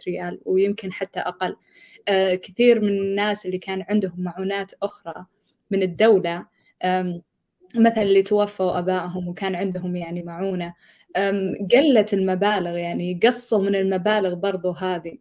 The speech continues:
وبرضو يطالبون الشعب إنه يطلع ويفرح وينبسط ويدفع.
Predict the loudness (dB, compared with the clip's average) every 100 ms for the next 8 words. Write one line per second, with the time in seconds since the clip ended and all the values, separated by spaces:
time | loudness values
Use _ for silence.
0 | _ _ -8 2 4 6 2 4 4 6
1 | 8 8 6 4 0 2 -2 -2 0 0
2 | 0 0 0 2 2 0 4 2 2 -8
3 | -6 0 2 2 2 -2 0 2 2 -2
4 | -6